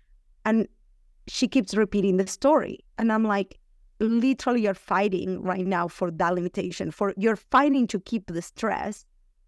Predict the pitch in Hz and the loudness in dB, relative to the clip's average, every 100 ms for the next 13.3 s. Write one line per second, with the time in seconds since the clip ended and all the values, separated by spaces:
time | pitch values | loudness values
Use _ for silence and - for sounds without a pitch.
0 | _ _ 214 233 190 - 214 233 247 233 | _ _ -2 0 -2 0 4 4 4 2
1 | 220 202 - 190 - 170 165 170 190 196 | 2 0 -2 -4 0 0 0 0 0 -2
2 | - 190 _ _ - 185 214 233 294 311 | -8 -12 _ _ -8 2 2 4 2 2
3 | 254 - 190 - - 190 165 160 - 165 | 0 0 -2 -4 -6 -6 -4 -6 -4 -4
4 | - - - - - 208 190 262 254 311 | -4 -8 -12 -16 -4 -2 0 0 0 2
5 | 254 247 208 196 190 185 180 - 190 190 | 2 2 0 0 0 0 -2 -4 -6 -6
6 | - 208 180 170 175 _ _ _ _ _ | -4 -4 -2 -2 -4 _ _ _ _ _
7 | _ _ _ - 330 285 202 190 190 185 | _ _ _ 0 2 2 2 0 0 0
8 | 170 170 214 180 - - - _ _ _ | -2 -2 -4 -4 -10 -14 -20 _ _ _
9 | _ _ _ _ _ - 277 254 233 240 | _ _ _ _ _ -4 0 2 2 2
10 | 269 302 254 226 202 190 - 208 190 175 | 2 2 2 2 0 -4 -4 -2 0 -2
11 | - 160 - 180 - - - _ _ _ | -4 -8 -10 -12 -10 -14 -18 _ _ _
12 | _ _ _ _ 233 240 214 262 302 302 | _ _ _ _ 0 0 2 4 4 2
13 | 285 453 | 2 0